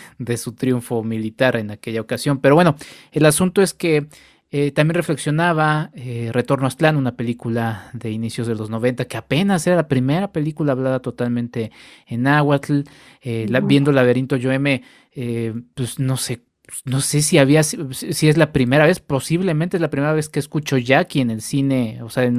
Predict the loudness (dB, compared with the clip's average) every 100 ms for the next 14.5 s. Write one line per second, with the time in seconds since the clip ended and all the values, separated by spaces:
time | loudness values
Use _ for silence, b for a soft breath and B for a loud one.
0 | 0 -2 -4 -2 0 2 2 2 -2 -2
1 | -2 -2 -8 -4 -4 -2 -4 -2 0 2
2 | 2 2 0 0 -2 -4 -4 -4 -4 -2
3 | 0 0 -2 B B B B B B -2
4 | 0 0 0 -2 -4 B B B 2 4
5 | 4 2 0 0 0 0 0 0 0 -2
6 | 0 0 -2 -2 -2 -4 -4 -2 -2 -2
7 | -2 0 0 2 -2 -2 -10 -8 -4 -2
8 | -4 -6 -8 -12 -12 -8 -6 -6 -8 -12
9 | -10 -8 -6 -8 -6 -4 -4 -4 -6 -8
10 | -10 -14 -12 -12 -8 -6 -2 0 2 2
11 | -2 -6 -12 -2 0 0 -2 B B B
12 | B B -4 0 0 0 -2 -4 -6 -2
13 | 4 4 6 2 -2 -2 -2 -2 -2 0
14 | 0 0 0 -2 -6